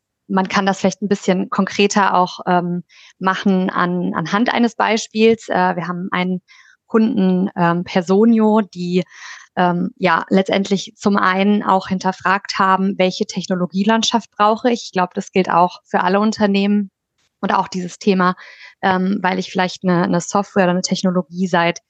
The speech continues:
zwanzig Jahren nutze, ähm, heißt das nicht, dass man in Frage stellen kann, ob das noch die richtige Technologie ist, um ein wirklich datengesteuertes Unternehmen zu sein und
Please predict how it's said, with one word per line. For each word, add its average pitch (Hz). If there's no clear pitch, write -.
zwanzig 190
Jahren 180
nutze, 202
ähm, 180
heißt 170
das 185
nicht, 190
dass 190
man 175
in 175
Frage 180
stellen 180
kann, 185
ob -
das 185
noch 175
die 175
richtige 185
Technologie 180
ist, -
um 180
ein 165
wirklich 185
datengesteuertes 180
Unternehmen 175
zu -
sein 175
und 170